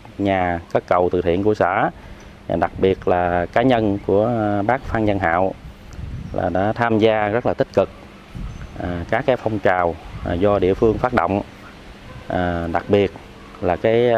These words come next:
phong trào là xã hội từ thiện, à, hỗ trợ cho bà con hộ nghèo, cận nghèo, hộ khó khăn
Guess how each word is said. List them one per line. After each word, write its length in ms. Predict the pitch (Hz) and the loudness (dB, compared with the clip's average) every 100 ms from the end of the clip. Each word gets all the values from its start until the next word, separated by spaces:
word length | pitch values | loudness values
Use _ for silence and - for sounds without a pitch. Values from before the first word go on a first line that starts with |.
| 104 | 2
phong 180 | 110 104 | 0 0
trào 360 | 101 87 90 90 | 2 2 2 0
là 120 | 87 | 0
xã 160 | 101 | 0
hội 240 | 110 90 95 | 2 2 4
từ 120 | 92 | 2
thiện, 340 | 85 92 104 - - - - - - - - | 4 4 2 -2 -8 -10 -10 -6 -6 -6 -4
à, 400 | 92 87 85 85 85 | 0 2 2 0 0
hỗ 180 | 98 117 | 0 2
trợ 280 | 87 87 95 | 2 4 4
cho 400 | 107 104 101 101 | 4 4 4 2
bà 140 | 87 | 0
con 380 | - 107 104 95 | 2 2 2 0
hộ 120 | 90 | 0
nghèo, 340 | 101 95 90 | 2 2 0
cận 200 | 87 90 | 2 2
nghèo, 320 | 104 98 90 - | 2 2 0 0
hộ 100 | 95 | -2
khó 160 | 92 120 | 0 2
khăn 300 | 127 117 | 2 0